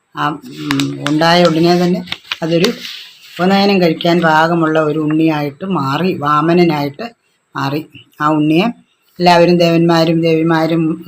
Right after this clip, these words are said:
ഋഷിമാരും എല്ലാവരും കൂടി ഉപനയനമൊക്കെ കഴിച്ചു. അപ്പോ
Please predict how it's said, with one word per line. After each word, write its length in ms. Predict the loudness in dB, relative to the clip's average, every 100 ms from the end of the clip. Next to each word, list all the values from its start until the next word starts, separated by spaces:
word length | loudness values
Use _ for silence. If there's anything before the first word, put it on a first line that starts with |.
| -6
ഋഷിമാരും 460 | -2 2 2 0
എല്ലാവരും 360 | 0 0 0 -2
കൂടി 240 | 0 -4 -6 _ _ -16 -4
ഉപനയനമൊക്കെ 580 | 0 4 2 2 -4 -6
കഴിച്ചു. 280 | -6 -6 -8 -10 _ _ _ -20 -20 -20 _
അപ്പോ 340 | 0 2 2